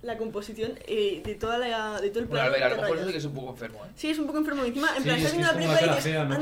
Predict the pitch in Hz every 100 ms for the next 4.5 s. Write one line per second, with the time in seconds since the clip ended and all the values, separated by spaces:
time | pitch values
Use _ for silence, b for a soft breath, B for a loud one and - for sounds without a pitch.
0 | 156 320 277 233 226 285 254 220 208 202
1 | 214 220 220 190 190 190 160 - 190 -
2 | 165 139 127 113 143 135 113 120 120 120
3 | 123 139 131 127 110 - - - - 113
4 | 107 110 113 117